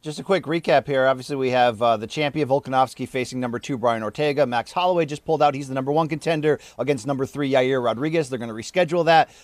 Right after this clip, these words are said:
Korean Zombie at four, Calvin Kattar at five. But, Luke, what about Josh Emmett at six, who has not fought since beating Shane Burgos in that three-round classic? You gotta think him coming back healthy could be in line to face the winner here.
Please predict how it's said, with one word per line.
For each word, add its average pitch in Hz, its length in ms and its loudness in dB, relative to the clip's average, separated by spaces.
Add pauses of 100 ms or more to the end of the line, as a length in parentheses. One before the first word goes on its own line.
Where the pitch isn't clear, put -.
(140)
Korean 185 360 2
Zombie 196 340 4
at 160 100 2
four, 175 420 4 (220)
Calvin 170 320 2
Kattar 208 340 4
at 139 80 2
five. 196 380 4
But, 160 160 0
Luke, 220 220 -2
what 247 160 2
about 440 240 0
Josh 196 400 -2 (100)
Emmett 226 320 0
at 165 200 0
six, - 580 0 (240)
who 202 140 0
has 202 280 4
not 214 260 2
fought 254 560 2
since 185 300 -2
beating 175 360 0
Shane 170 280 -2
Burgos 160 400 2
in 147 100 -4
that 135 220 4 (200)
three-round 190 680 0
classic? 175 760 0 (300)
You 160 100 -6
gotta 226 240 4
think 202 240 -2
him 240 400 -2
coming 214 460 -2
back 175 260 4
healthy 180 480 4 (300)
could 214 180 2
be 196 120 4
in 180 100 2
line 170 180 4
to 143 60 -4
face 147 240 0
the 131 60 -4
winner 120 200 -6
here. 85 220 -18